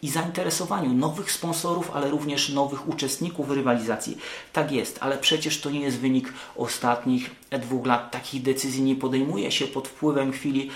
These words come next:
To jest wynik tego, co działo się w ciągu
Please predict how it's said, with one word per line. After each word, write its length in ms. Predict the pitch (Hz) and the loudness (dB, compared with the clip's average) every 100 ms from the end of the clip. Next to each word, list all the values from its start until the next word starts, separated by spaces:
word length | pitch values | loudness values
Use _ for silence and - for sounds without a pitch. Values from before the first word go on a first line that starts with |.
| - - - | -12 -12 -4
To 80 | |
jest 160 | 143 139 | -4 -2
wynik 240 | 160 139 | -4 -4
tego, 240 | - - 131 | -4 -4 -2
co 140 | - | -2
działo 340 | 127 131 139 135 | -2 0 0 2
się 200 | 131 131 - | 0 -2 -4
w 80 | - | -8
ciągu 440 | - 143 135 135 | -4 -2 0 0